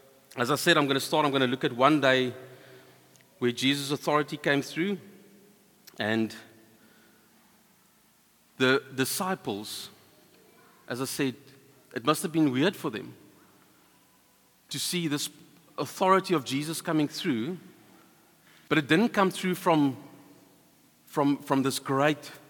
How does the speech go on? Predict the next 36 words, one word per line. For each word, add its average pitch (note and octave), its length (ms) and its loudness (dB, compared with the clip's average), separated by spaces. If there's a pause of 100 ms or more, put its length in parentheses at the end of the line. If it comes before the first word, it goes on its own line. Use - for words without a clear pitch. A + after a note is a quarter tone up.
(120)
king. A2+ 420 0 (680)
It - 180 -10
came G3 300 0
through F#3 320 -10
from D3 180 -6
a C#3 60 -2
place D#3 320 -4
of B2 120 -8
being C3+ 160 -2
servant-hearted. C3+ 800 -6 (1700)
And B2 140 -4
so, D#3+ 220 4
yes, D3+ 340 2
this D3 120 -4
great E3+ 360 2
authority F#3 480 0
of B2+ 100 -4
Jesus, B2 580 -6 (960)
but C3 120 4
it C3+ 60 0 (460)
came E3+ 160 2
through D#3+ 280 -4
from C#3 440 -2
a B2+ 60 -8
place C#3+ 380 -2
of C3+ 140 -10
being C3+ 200 2
a B2 60 0
servant. C#3+ 580 -4 (2000)
Can B2 120 0
you B2+ 60 4
understand D#3 420 4
what C#3+ 260 -2
that C3+ 200 2
might C#3+ 160 2
have, A#2+ 160 -2